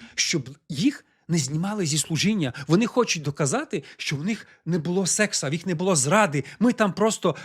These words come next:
пообнімалися. Там, е, що тут такого? Це гріх. Ми повинні сьогодні жорстко про це говорити. Як тільки ти, будучи одружений, маючи свадібне кільце, протягнув свої руки на іншу жінку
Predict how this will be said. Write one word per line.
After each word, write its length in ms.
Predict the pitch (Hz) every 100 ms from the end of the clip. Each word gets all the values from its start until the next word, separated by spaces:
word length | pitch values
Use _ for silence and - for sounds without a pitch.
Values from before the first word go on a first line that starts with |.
| -
пообнімалися. 1080 | 185 180 196 165 185 190 185 160 131 139 120 - -
Там, 220 | - 147 160
е, 540 | 165 160 156 185 190 196
що 240 | - 294
тут 200 | - 180
такого? 520 | 196 160 196 156 113 - _ _ _ _ -
Це 280 | - 185
гріх. 540 | 151 135 208 196 - _ _ _ -
Ми 140 | 208
повинні 320 | 277 240 254 214
сьогодні 440 | - 226 208 233 220
жорстко 720 | 151 147 233 339 - - 165
про 140 | 196
це 280 | 165 226 254 160
говорити. 540 | 190 247 240 190 127
Як 180 | 160 -
тільки 340 | 320 330 330
ти, 240 | 220 160 123
будучи 420 | 147 247 285 294
одружений, 600 | 294 220 294 139 123 110 - -
маючи 400 | 190 262 285 302
свадібне 500 | - 269 262 254 262
кільце, 500 | - 262 - 135 98 _ - -
протягнув 500 | 202 214 233 269 330
свої 360 | - 269 269 262
руки 540 | 247 254 151 165 123 - _ - _ _ -
на 120 | 185
іншу 380 | 254 330 294 294
жінку 680 | 180 240 226 165 180 139